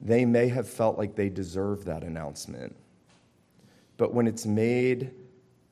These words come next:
to notorious sinners like these shepherds, we know that none of us deserve this announcement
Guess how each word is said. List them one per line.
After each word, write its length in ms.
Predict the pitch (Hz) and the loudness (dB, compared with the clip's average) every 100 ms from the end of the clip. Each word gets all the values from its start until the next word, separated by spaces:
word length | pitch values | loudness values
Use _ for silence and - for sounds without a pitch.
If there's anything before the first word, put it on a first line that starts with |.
| _ - | _ -12
to 340 | - 113 107 | -2 2 2
notorious 760 | 104 101 104 - 117 120 117 113 | 0 -2 -4 -2 0 2 2 -2
sinners 560 | - 117 113 107 101 | -4 -2 0 -2 -2
like 160 | 104 95 | -4 -4
these 180 | 98 95 | -6 -6
shepherds, 920 | - 113 113 85 60 98 104 - - _ _ _ _ _ _ _ _ _ - | -2 -2 -2 -4 -8 -10 -12 -16 -18 _ _ _ _ _ _ _ _ _ -10
we 220 | 104 117 | 0 2
know 380 | 120 117 113 107 | 4 6 6 4
that 280 | 98 104 98 | 0 -2 0
none 300 | 104 110 120 | 0 2 2
of 120 | 107 | 2
us 240 | 98 92 - | -2 -4 -8
deserve 420 | 95 101 92 82 | -6 -4 -4 -4
this 200 | 90 - | -10 -6
announcement 760 | 87 82 80 - 73 65 - | -6 -6 -8 -12 -10 -10 -12